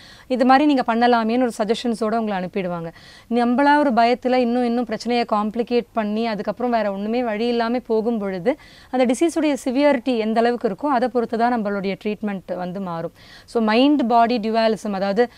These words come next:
மனசு தனியா ஒண்ணு செப்பரேட்டா இருக்குது, உடம்பு தனியா ஒண்ணு செப்பரேட்டா இருக்கு அப்படிங்கிற கான்செப்ட் வந்து எனக்கு தெரிஞ்சு ஒரு ஐம்பது வருஷமா இன்வாலிட் ஆயிடுச்சுன்னு நினைக்கிறேன், டாக்டர் கார்த்திக். ஏன்னா,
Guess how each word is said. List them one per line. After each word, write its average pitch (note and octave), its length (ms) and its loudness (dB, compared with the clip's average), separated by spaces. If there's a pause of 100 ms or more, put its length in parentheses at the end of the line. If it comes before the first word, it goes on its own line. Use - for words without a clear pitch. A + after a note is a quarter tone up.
(140)
மனசு A3+ 400 0
தனியா A#3+ 460 2
ஒண்ணு A3 220 -2
செப்பரேட்டா G#3+ 340 -2
இருக்குது, A3+ 480 0
உடம்பு A#3 340 2
தனியா A3 380 -2
ஒண்ணு G#3+ 160 -4
செப்பரேட்டா G3+ 400 -4
இருக்கு G#3 380 -2
அப்படிங்கிற A3+ 500 -2
கான்செப்ட் G3+ 500 -6
வந்து G3 320 -2 (320)
எனக்கு G#3+ 340 -4
தெரிஞ்சு A3+ 180 0
ஒரு B3 120 4
ஐம்பது G#3 320 0
வருஷமா A3+ 280 -2
இன்வாலிட் G#3+ 500 -2
ஆயிடுச்சுன்னு F#3 400 -4
நினைக்கிறேன், F3+ 440 -8
டாக்டர் E3+ 320 -10
கார்த்திக். E3+ 340 -10
ஏன்னா, G#3 220 -6